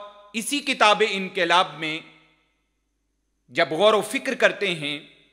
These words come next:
तो ज़कात अदा न करने वालों को सख्त वईद सुनाई गई है और अजाब की खबर दी गई है।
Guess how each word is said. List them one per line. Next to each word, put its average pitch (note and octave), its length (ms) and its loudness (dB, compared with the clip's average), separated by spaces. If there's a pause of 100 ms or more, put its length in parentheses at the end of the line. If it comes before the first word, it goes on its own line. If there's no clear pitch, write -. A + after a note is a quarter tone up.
(580)
तो F#3 120 -2
ज़कात G3 580 2
अदा F3+ 260 4 (120)
न E3+ 260 0
करने F3+ 280 -2
वालों D#3+ 360 0
को C#3 180 -6 (720)
सख्त - 480 -4
वईद F3+ 400 -2
सुनाई C#3+ 460 -4
गई C3 240 -2
है A#2+ 160 -4 (880)
और E3+ 100 2 (120)
अजाब G3 440 4
की E3+ 100 -12
खबर A#2+ 340 -8
दी G#2 160 -14
गई G2+ 220 -10
है। F2+ 160 -18